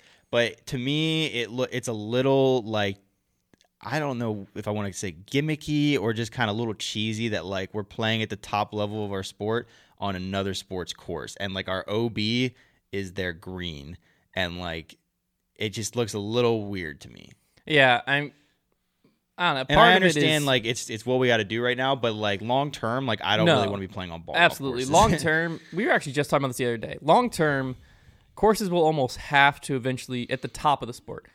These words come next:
Speaker 2: be on, like, private just disc golf courses.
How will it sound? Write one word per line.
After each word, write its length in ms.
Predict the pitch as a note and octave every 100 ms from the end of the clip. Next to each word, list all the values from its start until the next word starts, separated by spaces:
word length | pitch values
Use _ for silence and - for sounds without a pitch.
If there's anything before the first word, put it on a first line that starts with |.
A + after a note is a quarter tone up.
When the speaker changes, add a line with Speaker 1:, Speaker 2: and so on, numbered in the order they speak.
| _ _ _ _ - C#3+
Speaker 2:
be 340 | D3+ C#3+ C3+ -
on, 200 | C#3+ C3
like, 280 | B2 A#2 -
private 560 | - C#3 C3+ C3+ B2+ C3
just 300 | C3+ C3 -
disc 180 | B2+ -
golf 200 | A2+ -
courses. 400 | - - -